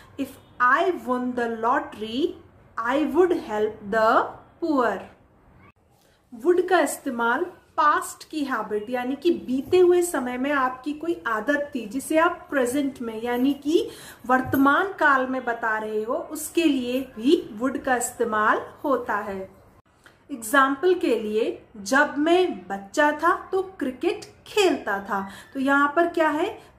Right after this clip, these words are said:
पास्ट की बात हो रही है, यानी कि बीते हुए समय में आपकी कोई आदत थी, यानी कि आप क्रिकेट खेला करते थे, उसे आप प्रेजेंट में, यानी कि वर्तमान काल में बता रहे हो। तो यहाँ पर आप wood का इस्तेमाल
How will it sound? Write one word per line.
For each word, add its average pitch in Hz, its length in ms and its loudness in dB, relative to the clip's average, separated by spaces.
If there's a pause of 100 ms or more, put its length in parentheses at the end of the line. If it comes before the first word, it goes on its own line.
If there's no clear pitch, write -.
(120)
पास्ट 349 500 2
की 320 120 -2
बात 247 360 0
हो 220 100 -2
रही 214 180 -4
है, 247 60 -6
यानी 269 260 -4
कि 320 160 0
बीते 277 500 -2
हुए 359 260 6
समय 254 340 -2
में 277 140 0
आपकी 269 360 0
कोई 320 300 -8
आदत 220 520 -4
थी, 339 180 2 (280)
यानी 262 200 2
कि 302 140 -4
आप 302 240 0
क्रिकेट 330 440 -2
खेला 269 340 2
करते 277 520 -2
थे, 320 200 -2 (240)
उसे 320 280 -2
आप 285 440 2
प्रेजेंट 294 520 0
में, 226 120 -8
यानी 254 220 -6
कि 339 120 -2
वर्तमान 277 760 0
काल 220 280 -4
में 349 220 -2
बता 254 360 0
रहे 208 160 -4
हो। 214 160 0
तो 214 120 -4
यहाँ 262 300 0
पर 285 220 -2
आप 311 400 2
wood 359 220 2
का 240 100 -6
इस्तेमाल 226 600 -4